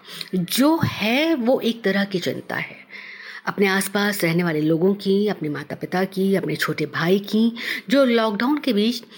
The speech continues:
नोएडा के एक कमरे में फंसा है, जहां उसके पास खाना बनाने का सामान तक नहीं है। ये इसलिए हुआ क्योंकि जिस आनन फानन में ये घोषणा हुई और उसकी कंपनी ने उसे बेंगलुरु से वापस घर लौटने को कहा,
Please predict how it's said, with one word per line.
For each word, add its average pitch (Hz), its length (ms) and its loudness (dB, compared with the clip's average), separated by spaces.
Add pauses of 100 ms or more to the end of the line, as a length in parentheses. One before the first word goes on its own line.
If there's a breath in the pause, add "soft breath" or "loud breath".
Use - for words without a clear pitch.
(140)
नोएडा 220 420 2
के 240 160 0
एक 208 160 -2
कमरे 185 260 0
में 175 120 2
फंसा 165 260 -2
है, 135 240 -4 (280 loud breath)
जहां 196 240 2
उसके 202 180 -2
पास 202 320 -2
खाना 175 340 0
बनाने 160 320 0
का 175 260 -2
सामान 147 380 -4
तक 170 200 -4
नहीं 175 260 2
है। 254 140 0 (540 loud breath)
ये 247 160 4
इसलिए 302 460 2
हुआ 269 320 4
क्योंकि 269 340 -2
जिस 254 220 -2
आनन 220 380 0
फानन 220 500 0
में 226 100 4
ये 208 120 4
घोषणा 170 440 0
हुई 185 300 2 (320 loud breath)
और 214 140 2
उसकी 247 240 0 (140)
कंपनी 254 400 4
ने 175 120 4
उसे 185 200 0
बेंगलुरु 190 520 4
से 180 160 0
वापस 175 520 0 (380 loud breath)
घर 220 240 2
लौटने 196 380 4
को 202 120 0
कहा, 160 400 0